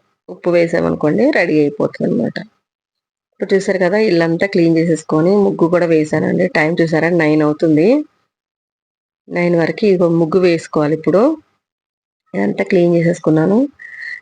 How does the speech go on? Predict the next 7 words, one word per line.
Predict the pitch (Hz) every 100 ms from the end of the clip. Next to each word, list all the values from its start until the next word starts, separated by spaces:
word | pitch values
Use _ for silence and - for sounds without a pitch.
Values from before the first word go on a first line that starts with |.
| -
ఎంత | 190 185
క్లీన్ | 214 208 190
చేసుకున్న | 185 180 180
తర్వాత | 175 165 165 165
కానీ | 165 160 170 214
హ్యాపీగా | 214 220 - 156 185
అనిపించిందండి. | 165 156 156 - 156 147 165